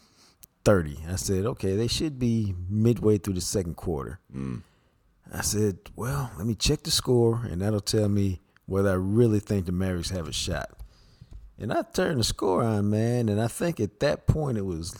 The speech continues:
Speaker 1: thirty-four twenty-two. And I was like, "Oh, snap.
Speaker 2: Yeah.
Speaker 1: They're off to the proper start." Uh, and then I'm like you. So once I got home and got settled, I'm like, the,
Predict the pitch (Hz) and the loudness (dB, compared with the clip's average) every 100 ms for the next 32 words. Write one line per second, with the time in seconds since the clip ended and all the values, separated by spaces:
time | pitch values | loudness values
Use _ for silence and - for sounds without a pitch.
0 | - _ - 120 123 113 135 127 - 139 | -18 _ -2 0 0 -2 0 2 4 4
1 | 131 101 - 151 175 - _ _ - - | 2 -2 -2 -4 -6 -14 _ _ -20 -20
2 | - _ _ _ _ - 104 117 117 95 | -20 _ _ _ _ -8 -6 -4 -2 -2
3 | 82 71 - - 73 127 87 - - - | -2 -6 -8 -4 -2 -2 -2 -2 -4 -2
4 | - - - - 98 107 131 156 117 - | -2 -2 -4 -8 0 2 4 2 -2 0
5 | 107 87 - - 160 139 - - - 196 | 0 0 -4 0 0 0 -4 -8 -4 0
6 | 196 127 - _ - _ _ _ - _ | 2 0 -4 _ -20 _ _ _ -20 _
7 | - 107 107 98 92 82 73 80 80 - | -2 2 2 0 -2 -4 -8 -10 -12 -16
8 | _ _ - 110 143 147 135 131 113 123 | _ _ -4 2 4 6 6 6 4 4
9 | 139 92 78 104 123 123 117 117 120 117 | 2 2 0 0 2 4 4 6 6 4
10 | 110 101 101 87 - 170 113 196 - 120 | 2 2 0 -2 0 2 2 -2 -4 -2
11 | 120 104 95 82 - - _ _ _ _ | 0 2 0 -2 -8 -20 _ _ _ _
12 | _ _ _ _ - - _ _ - 110 | _ _ _ _ -20 -20 _ _ -6 -4